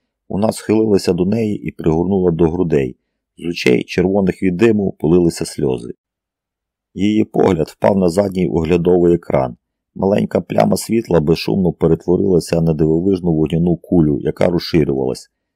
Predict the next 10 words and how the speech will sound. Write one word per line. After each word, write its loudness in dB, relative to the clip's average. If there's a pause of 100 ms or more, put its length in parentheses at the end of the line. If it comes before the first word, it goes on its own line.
(120)
З -12
неї, 2
наче -2
щупальця, -2
випадали -2
шматки -2
розірваного 0
металу -2
та -4
пластмаси. -4